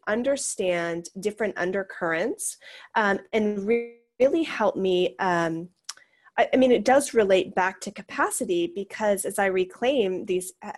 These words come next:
as I started to reclaim these parts of myself, like you said, I have more of this sense of personal power.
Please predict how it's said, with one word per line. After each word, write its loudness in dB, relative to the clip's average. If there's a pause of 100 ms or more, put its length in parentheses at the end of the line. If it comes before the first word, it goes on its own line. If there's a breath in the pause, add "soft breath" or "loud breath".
(160)
as -6
I 2
started -2
to -4
reclaim -2
these -10
parts -6
of -6
myself, 0 (320 loud breath)
like -4
you -10
said, 0
I -2
have -4
more 0
of -4
this -8
sense -8
of -14
personal -12
power. -6